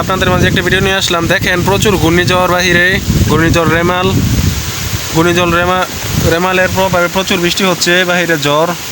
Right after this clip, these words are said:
দেখেন, এটা আমার ফার্মের পাশে একটা প্রচুর বড় ফিশারি আছে,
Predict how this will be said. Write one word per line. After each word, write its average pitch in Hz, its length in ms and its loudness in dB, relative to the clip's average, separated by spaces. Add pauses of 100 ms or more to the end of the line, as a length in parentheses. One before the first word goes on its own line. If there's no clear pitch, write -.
(1600)
দেখেন, 165 240 -2 (120)
এটা 165 200 -2
আমার 160 260 0 (160)
ফার্মের 156 420 0 (120)
পাশে 170 300 0 (320)
একটা 151 240 -2
প্রচুর 165 300 0
বড় 170 200 0
ফিশারি 156 380 -2
আছে, 170 180 0